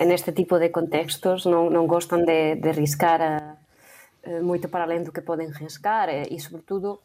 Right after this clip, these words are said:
nestas, eh, neste tipo de situações, mas também numa situações que nem sequer são tão graves, que quando estamos a falar apenas de uma incerteza não física, mas apenas económica,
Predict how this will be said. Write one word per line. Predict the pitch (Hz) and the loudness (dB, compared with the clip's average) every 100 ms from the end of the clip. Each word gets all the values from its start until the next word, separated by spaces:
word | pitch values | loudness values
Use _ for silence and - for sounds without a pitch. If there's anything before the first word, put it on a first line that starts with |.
| _ - _ - | _ -20 _ -10
nestas, | 185 190 196 196 - 196 185 - | -6 -4 -4 -6 -6 -8 -8 -6
eh, | 180 180 | -4 -2
neste | 196 196 196 | -4 -8 -10
tipo | 220 202 | -12 -10
de | 190 | -8
situações, | 190 175 175 165 165 190 - - | -10 -12 -10 -8 -8 -10 -16 -12
mas | 196 - | -10 -6
também | 202 214 208 | -6 -2 -2
numa | 220 220 | -2 -4
situações | 220 196 208 208 | -8 -8 -8 -6
que | 196 | -8
nem | 190 | -8
sequer | - 208 | -8 -14
são | 196 185 185 | -12 -12 -6
tão | 185 180 | -6 -2
graves, | 180 175 - - - | -2 -4 -6 -14 -14
que | - 170 165 | -6 -4 -4
quando | 165 180 | -4 -6
estamos | 180 202 196 | -6 -6 -8
a | |
falar | 190 190 | -4 -2
apenas | 185 190 185 175 | -2 -2 -4 -4
de | 185 | -4
uma | 190 | -4
incerteza | 180 - 185 185 185 - _ _ _ _ _ _ | -6 -8 -10 -8 -8 -12 _ _ _ _ _ _
não | - 196 196 208 208 175 - | -8 -2 0 0 -2 -6 -16
física, | - 240 226 185 147 170 170 | -8 -8 -6 -10 -8 -8 -6
mas | 180 175 - - | -6 -8 -10 -12
apenas | - 196 190 202 | -8 -6 -6 -8
económica, | 180 185 175 180 185 | -8 -6 -6 -6 -6